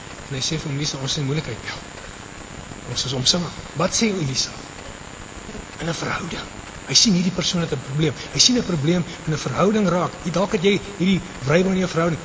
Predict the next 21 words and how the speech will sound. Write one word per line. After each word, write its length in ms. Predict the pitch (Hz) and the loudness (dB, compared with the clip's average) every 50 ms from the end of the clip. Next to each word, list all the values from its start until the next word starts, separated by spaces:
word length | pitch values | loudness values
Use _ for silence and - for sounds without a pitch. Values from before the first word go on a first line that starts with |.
| - | -2
Sien 220 | - - - 269 311 | 2 4 6 6 8
dit 160 | 285 185 147 | 6 6 6
raak 320 | 135 160 160 143 117 - | 4 2 2 0 -2 -4
en 60 | 151 | -4
begin 280 | 139 143 - 190 170 143 | -2 0 0 2 2 4
bid. 180 | 156 196 156 - | 4 2 2 0
En 180 | - 160 - - | -4 -6 -2 0
hy 80 | 165 | 4
sê 300 | 170 - - 247 269 226 | 6 6 6 6 4 4
vir 140 | - 208 196 | 2 2 2
die 140 | 180 180 156 - - - - - - - - - - - - - - - - - - - - - - - - - | 2 0 -2 -4 -8 -12 -14 -14 -14 -14 -14 -14 -14 -14 -14 -14 -14 -14 -14 -14 -14 -14 -14 -14 -14 -14 -14 -6
klein 200 | - 196 190 175 | -2 0 2 4
laaitjie 320 | 151 147 143 135 - - 135 | 4 2 2 0 -2 -6 -6
wat 100 | 127 - | -6 -6
saam 160 | - 151 147 | -6 -6 -6
met 100 | 143 131 - 123 | -6 -8 -8 -10
ons, 120 | - - - - | -12 -12 -10 -8
saam 180 | - - 143 139 | -8 -6 -6 -6
met 100 | 135 131 143 | -8 -8 -10
ons 200 | 135 - 208 220 | -12 -12 -10 -10
is, 60 | - | -12